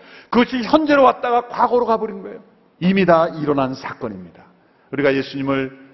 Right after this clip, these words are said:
믿을 때 우리가 예수님과 함께 죽고 함께 부활하고 함께 승천하고 함께 보좌 우편에 앉은 것이 과거에 일어난 일로,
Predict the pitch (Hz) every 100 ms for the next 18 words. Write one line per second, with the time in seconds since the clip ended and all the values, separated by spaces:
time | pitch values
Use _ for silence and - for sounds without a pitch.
0 | _ 110 180 254 - 151 62 - - _
1 | _ _ _ _ - 131 147 151 165 170
2 | 170 180 208 202 226 202 214 - 226 -
3 | - - - 226 226 240 202 226 233 226
4 | 240 - - - 262 - 247 262 247 -
5 | 220 214 208 220 214 - - - 285 294
6 | - 277 262 262 220 247 262 247 247 240
7 | 233 202 214 196 185 208 147 - - -
8 | - 208 262 262 262 254 247 247 226 233
9 | 233 226 202 190 160 104